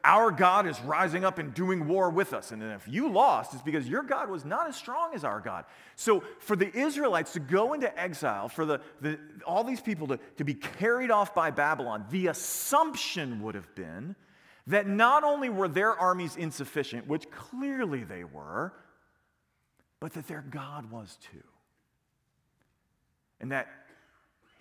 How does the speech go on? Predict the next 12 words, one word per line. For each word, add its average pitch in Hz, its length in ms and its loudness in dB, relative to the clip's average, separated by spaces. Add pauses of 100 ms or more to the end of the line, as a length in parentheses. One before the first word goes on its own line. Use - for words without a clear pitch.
he 214 160 0
got 185 480 2
beat 170 200 0
up 170 240 2
just 156 280 -2
as 131 100 -6
bad 156 420 2
as 139 140 -6
they 139 160 -2
got 80 260 -6
beat 87 220 -12
up. - 160 -20